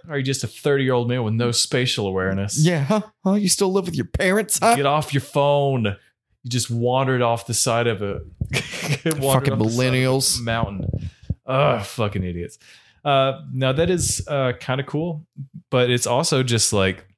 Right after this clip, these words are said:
Speaker 1: playing a game with the cheat codes turned on, basically. <laughs>
Speaker 2: Yeah, that's, like, the
Speaker 1: Except they
Speaker 2: biggest
Speaker 1: just,
Speaker 2: one.
Speaker 1: they just made it,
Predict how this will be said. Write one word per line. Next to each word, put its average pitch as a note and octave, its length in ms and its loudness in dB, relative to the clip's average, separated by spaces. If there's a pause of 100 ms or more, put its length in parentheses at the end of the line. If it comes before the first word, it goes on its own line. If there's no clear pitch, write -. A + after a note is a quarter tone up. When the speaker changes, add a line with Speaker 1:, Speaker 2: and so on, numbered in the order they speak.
(720)
Speaker 1:
playing A2 240 2
a - 20 0
game G#2 180 0
with G#2 100 -6
the - 60 -8
cheat - 280 -2
codes F#2+ 280 -2
turned F#2 220 -6
on, F#2 300 -6 (100)
basically. A2+ 480 -4 (140)
<laughs> - 120 -6
Speaker 2:
Yeah, C3+ 840 2
that's, D3 260 0
like, C#3+ 40 -2
the A#2 40 -2
Speaker 1:
Except C3 120 -2
they B2 140 4
Speaker 2:
biggest A2 220 2
Speaker 1:
just, B2 260 2
Speaker 2:
one. A#2 80 -2
Speaker 1:
they G#2+ 120 4
just G#2+ 240 2
made G#2 220 4
it, - 220 -4